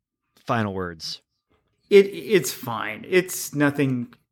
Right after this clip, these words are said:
Speaker 2: outstanding. It's a television program that you can find on Disney Plus. That's where I'm at. And I'm really, really excited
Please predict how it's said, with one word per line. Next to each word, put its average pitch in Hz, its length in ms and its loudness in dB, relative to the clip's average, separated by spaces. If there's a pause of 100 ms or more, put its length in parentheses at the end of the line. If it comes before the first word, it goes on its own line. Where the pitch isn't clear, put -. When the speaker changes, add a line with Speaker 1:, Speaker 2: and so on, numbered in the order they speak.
(220)
Speaker 2:
outstanding. 120 800 -2 (140)
It's 139 220 -2 (100)
a 143 80 -2
television 151 560 2
program 127 540 -4
that - 160 -8
you 131 120 -6
can 127 160 -6
find 127 320 -2
on 117 160 -4
Disney 120 320 -8
Plus. 107 560 -8 (1800)
That's 139 340 0
where 135 100 0
I'm 120 200 -2
at. - 180 -14 (840)
And 143 160 4
I'm 131 200 0
really, 131 440 -2
really 135 240 0
excited 143 460 -2